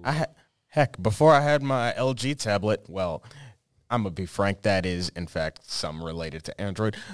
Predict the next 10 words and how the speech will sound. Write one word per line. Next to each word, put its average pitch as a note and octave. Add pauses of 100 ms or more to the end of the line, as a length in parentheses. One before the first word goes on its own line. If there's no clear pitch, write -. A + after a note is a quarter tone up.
(140)
but C3+
that's D3
bes-, A2 (180)
but F#3+
that's F#3
just D3+
because A#2
my G#2
iPad G2+ (120)
broke. F#2+